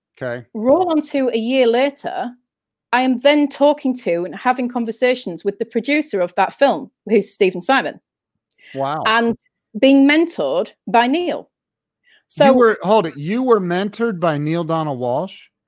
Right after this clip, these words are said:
Speaker 2: Yeah, he did the afterword for my book. There's a lot, we, 'cause we haven't properly spoken yet, have we? So there's probably a lot you
Speaker 1: We
Speaker 2: don't,
Speaker 1: haven't.
Speaker 2: you just know about the magazine.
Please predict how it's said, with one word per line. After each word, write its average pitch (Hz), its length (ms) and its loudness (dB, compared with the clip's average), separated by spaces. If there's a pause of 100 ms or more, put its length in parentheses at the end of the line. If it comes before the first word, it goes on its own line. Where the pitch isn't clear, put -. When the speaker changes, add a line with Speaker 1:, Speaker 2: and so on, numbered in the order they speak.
Speaker 2:
Yeah, 359 200 4
he 330 160 0
did 359 160 -6
the 302 80 -4
afterword 294 420 -2
for 226 100 -10
my 220 100 -2
book. 214 300 -2
There's 254 140 0
a 285 60 4
lot, 349 260 0 (240)
we, 233 240 -6 (120)
'cause 247 140 -2
we 311 80 0
haven't 294 220 0
properly 254 260 -2
spoken 277 380 -2
yet, 175 100 -4
have 196 140 -6
we? 196 80 -4
So - 100 -4
there's 202 120 -6
probably 320 260 2
a - 60 -16
lot - 220 2
you 339 100 -4
Speaker 1:
We 202 100 4
Speaker 2:
don't, 269 220 6
Speaker 1:
haven't. 262 300 4
Speaker 2:
you 294 60 0
just 381 140 6
know 381 80 10
about 359 180 6
the 320 100 4
magazine. 277 520 2